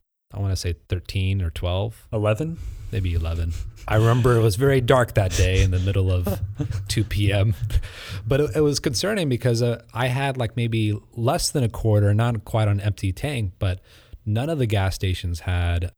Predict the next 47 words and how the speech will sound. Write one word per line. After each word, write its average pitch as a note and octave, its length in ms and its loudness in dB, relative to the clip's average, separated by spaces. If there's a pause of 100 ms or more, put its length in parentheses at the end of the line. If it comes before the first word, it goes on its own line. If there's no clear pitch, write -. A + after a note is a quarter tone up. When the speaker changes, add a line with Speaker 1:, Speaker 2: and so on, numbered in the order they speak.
Speaker 1:
their F2 200 0
machines A#2+ 420 -2
working, F#2 460 0
and F#2 100 0
none A2+ 140 2
of A#2+ 80 2
them A2 100 2
had G2 220 2
those F2+ 180 2
manual G#2+ 340 2
machines. F2+ 680 -4 (180)
So F2+ 360 -2
to - 180 -2
even F#2+ 320 0
take - 220 -2
my F#2+ 100 0
credit F2 300 -4
card, F2 260 -2
if D#2+ 100 -4
they, F2+ 140 -2
even F#2 240 0
if E2+ 120 -2
they F2 100 -2
wanted F#2 380 -4
to. F#2+ 240 -8 (180)
Speaker 2:
There's A2+ 160 -2
not B2+ 160 0
much A2 200 0
you A2 80 -2
can G2 160 -6
do G#2+ 140 0
about F#2+ 240 -4
that, G2+ 200 0
I G2 80 -4
guess. G2+ 440 -6 (580)
<laughs> - 40 -4
Speaker 1:
Yeah, E2 240 -2
exactly. E2+ 640 -4 (160)
So E3 180 2
back D3+ 260 0
on E3 60 0
the C3 100 0
P C3+ 140 -2
C A#2 180 0
I G#2+ 80 2
compliance, G2+ 560 0
like, F#2 140 -4